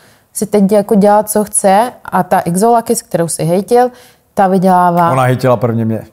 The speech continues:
Speaker 1: Dobře, tak ona vydělává víc než my dohromady měsíčně
Speaker 2: Víc než já určitě.
Speaker 1: milionový částky.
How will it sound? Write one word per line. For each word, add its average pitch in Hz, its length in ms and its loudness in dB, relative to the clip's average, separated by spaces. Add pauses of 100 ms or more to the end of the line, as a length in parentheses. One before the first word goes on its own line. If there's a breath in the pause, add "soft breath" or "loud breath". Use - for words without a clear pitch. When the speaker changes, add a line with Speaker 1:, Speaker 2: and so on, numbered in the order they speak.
(140)
Speaker 1:
Dobře, 165 320 -2
tak 175 200 -6
ona 202 140 0
vydělává 196 480 2
víc 226 280 -4
než 208 300 -2
my 208 400 2 (120)
dohromady 208 720 2
měsíčně 196 580 0
Speaker 2:
Víc 190 120 -4
než 113 160 -4
já 214 120 0
určitě. 202 220 -2
Speaker 1:
milionový 208 580 2
částky. 196 680 -2